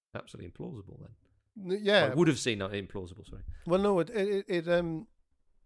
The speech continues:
Speaker 2: it was, and it was, uh, well, I think, uh, there was this sense, I think,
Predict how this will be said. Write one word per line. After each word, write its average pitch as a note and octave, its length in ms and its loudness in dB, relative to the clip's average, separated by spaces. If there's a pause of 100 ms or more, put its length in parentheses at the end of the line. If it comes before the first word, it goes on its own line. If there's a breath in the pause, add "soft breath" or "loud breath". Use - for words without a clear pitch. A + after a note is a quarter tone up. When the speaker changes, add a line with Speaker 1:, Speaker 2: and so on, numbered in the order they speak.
(100)
Speaker 2:
it D#3 100 -6
was, D#3+ 480 4
and C#3+ 260 -2
it C#3+ 120 -2
was, C3+ 320 -4
uh, C3+ 360 0 (920)
well, D#3+ 140 4
I E3 120 4
think, F#3+ 320 -4
uh, F#3 80 -2
there E3+ 160 0
was F3+ 300 2
this F#3 280 -2
sense, D#3+ 340 0
I D3+ 100 2
think, D#3+ 300 -6